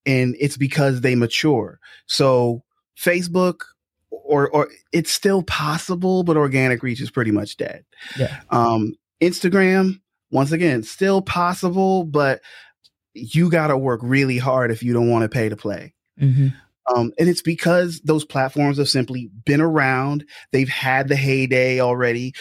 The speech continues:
Speaker 1: where folks weren't doing anything business-wise,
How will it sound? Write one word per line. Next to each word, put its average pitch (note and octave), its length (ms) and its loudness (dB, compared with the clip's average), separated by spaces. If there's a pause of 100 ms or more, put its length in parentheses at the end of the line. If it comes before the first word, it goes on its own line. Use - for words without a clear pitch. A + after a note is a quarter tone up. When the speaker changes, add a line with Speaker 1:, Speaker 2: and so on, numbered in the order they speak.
(160)
Speaker 1:
where B2 520 0 (280)
folks - 640 -2 (420)
weren't D3 500 0
doing C#3+ 400 2
anything D#3+ 800 2
business-wise, E3+ 880 0